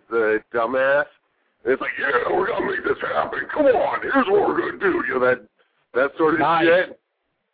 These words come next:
Speaker 1: And,
Speaker 2: Yeah,
Speaker 1: uh, and they
Speaker 2: okay.
Speaker 1: brought in some things, and, and we just voice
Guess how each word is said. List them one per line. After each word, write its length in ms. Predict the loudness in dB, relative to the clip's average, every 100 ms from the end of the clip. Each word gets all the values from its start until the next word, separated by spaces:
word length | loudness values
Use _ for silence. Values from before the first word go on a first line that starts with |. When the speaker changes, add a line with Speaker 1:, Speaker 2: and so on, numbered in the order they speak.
| _
Speaker 1:
And, 220 | -2 0 4
Speaker 2:
Yeah, 180 | 4
Speaker 1:
uh, 40 | 4
and 140 | 2 2
they 60 |
Speaker 2:
okay. 60 | 2
Speaker 1:
brought 200 | 0 -4
in 120 | -6 -6
some 120 | -4
things, 280 | 0 0 -2 -2
and, 260 | 0 2 2
and 140 | 0
we 100 | 0
just 240 | 0 -4
voice 320 | -2 0 0